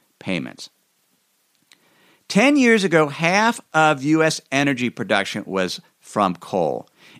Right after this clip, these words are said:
In twenty fifteen, only a third of it. Is it all due to environmental regulations?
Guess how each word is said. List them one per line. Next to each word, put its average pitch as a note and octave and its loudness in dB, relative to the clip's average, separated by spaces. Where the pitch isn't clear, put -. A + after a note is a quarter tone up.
In D3 0
twenty G#3+ 0
fifteen, A#3 0
only G#3+ -2
a F3 -2
third D#3 0
of A2+ 0
it. - -4
Is F#3+ 4
it G#3+ 4
all A#3+ 4
due C4+ -2
to C4 0
environmental A3 0
regulations? A3+ -4